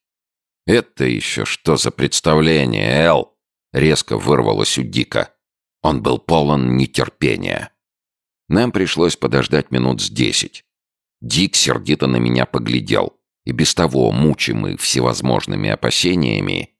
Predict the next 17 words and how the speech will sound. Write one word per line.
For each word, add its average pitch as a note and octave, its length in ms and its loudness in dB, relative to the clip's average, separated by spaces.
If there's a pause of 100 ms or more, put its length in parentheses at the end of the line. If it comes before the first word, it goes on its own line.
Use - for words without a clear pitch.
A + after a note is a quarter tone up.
(200)
я C#2+ 220 2
истолковал C2 680 0
его A#1 260 0
взгляд D2 420 -2
как - 220 -4
предупреждение, A#1+ 1040 -2
что - 180 -4
пальцы - 480 0
его C#2+ 320 2
потеряют D2 720 0
свою G#1+ 360 -2
чувствительность, G#1+ 920 -4
если A#1+ 320 0
только B1 380 0
мы A1+ 120 0
не A1+ 140 0
поторопимся. G#1 1000 -2